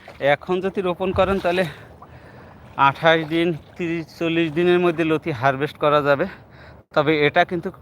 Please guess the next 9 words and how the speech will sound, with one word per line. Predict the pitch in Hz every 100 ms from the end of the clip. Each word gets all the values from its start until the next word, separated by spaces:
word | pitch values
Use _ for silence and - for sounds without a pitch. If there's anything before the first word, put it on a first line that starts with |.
| -
কাঠ | 147 160 185
এবং | 165 156
লতার | 139 131 139 135
জন্য, | 147 147 208 - - - - - -
এই | - 131
কারণে | 156 151 156 156
হয়তো | 127 131 - 165
বা | 165 160
আপনারা | - 151 147 147